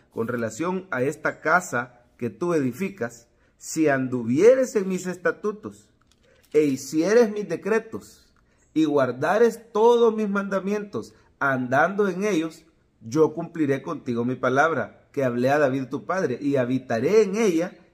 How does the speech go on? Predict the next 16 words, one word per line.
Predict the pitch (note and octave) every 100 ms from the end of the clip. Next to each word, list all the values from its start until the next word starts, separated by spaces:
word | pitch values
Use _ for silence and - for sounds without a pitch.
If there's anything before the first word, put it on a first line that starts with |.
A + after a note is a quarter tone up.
| _
en | D#3+ D3 C#3+
medio | D3+ G#3+ C#4 C#4 B3 A#3
de | F#3
los | C#3 B2 -
hijos | F#3 F3+
de | D#3
Israel, | C3 A2+ C3 A#2 - _ _ -
y | C3+ B2
no | B2+ D#3 E3 E3
dejaré | D#3 C#3 B2 B2 D3 D3 D3 -
a | B2+
mi | C3
pueblo | B2+ C#3 C#3+ C3+ B2+ -
Israel". | A#2+ G#2+ G2 A2 F#2+ - -
Promesa | C#3+ C3+ F3 G3 F#3
preciosa | - D3 - G3+ G3+ G3+ F#3+ -